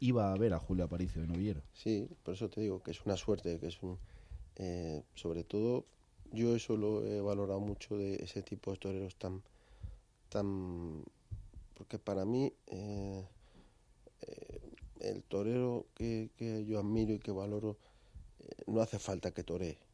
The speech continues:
Speaker 2: que se ponga delante un toro. Eh, ese, esos toreros son toreros, eh, pues andando por la calle, eh, tomándose un café, y eso yo lo he absorbido mucho desde que era muy pequeño. Lo, lo valoré mucho y me fijé mucho en ellos,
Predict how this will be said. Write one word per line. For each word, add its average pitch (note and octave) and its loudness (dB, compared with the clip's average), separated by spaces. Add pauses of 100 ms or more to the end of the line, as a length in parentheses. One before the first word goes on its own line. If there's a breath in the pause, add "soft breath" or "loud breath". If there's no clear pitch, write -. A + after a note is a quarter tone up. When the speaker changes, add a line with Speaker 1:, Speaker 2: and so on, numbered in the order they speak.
Speaker 2:
que D#2 -6
se - -4
ponga F2 -4
delante D#2+ -4
un B1+ -6
toro. - -6 (340)
Eh, - -10 (320)
ese, - -8 (560 soft breath)
esos G2+ -4
toreros G2 0
son F#2 -2
toreros, F#2 -2 (140)
eh, F2+ -8 (640 soft breath)
pues F2+ -8
andando E2+ 0
por E2+ -4
la E2 -2
calle, F#2 -2 (180)
eh, - -10 (200)
tomándose F2+ -4
un E2 -2
café, F#2 -2 (520 soft breath)
y G2 0
eso G2 -2
yo F#2 -2
lo F#2 0
he F#2 0
absorbido E2+ -2
mucho D#2 -4
desde D#2 -2
que - -6
era E2 -2
muy E2 -4
pequeño. C#2+ -8
Lo, C#2+ -6 (480 soft breath)
lo F2 -2
valoré E2+ -2
mucho F#2+ -4
y G2 0
me F2 -2
fijé - -6
mucho D#2 -4
en F2+ -6
ellos, E2+ -8